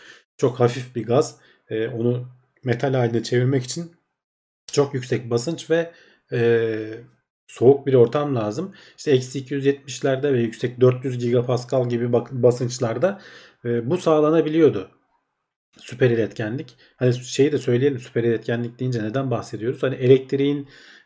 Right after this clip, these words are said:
e, kablodan geçerken bir dirençle karşılaştığını hani hepimiz biliriz.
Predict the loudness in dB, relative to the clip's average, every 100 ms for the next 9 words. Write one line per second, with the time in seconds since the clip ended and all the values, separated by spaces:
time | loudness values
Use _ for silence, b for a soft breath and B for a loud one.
0 | -2 -2 4 4 6 4 2 4 4 2
1 | 0 0 0 0 2 2 2 -2 -2 -2
2 | -2 -4 -4 -4 -4 -4 -6 -6 -4 -4
3 | -2 -2 -2 -4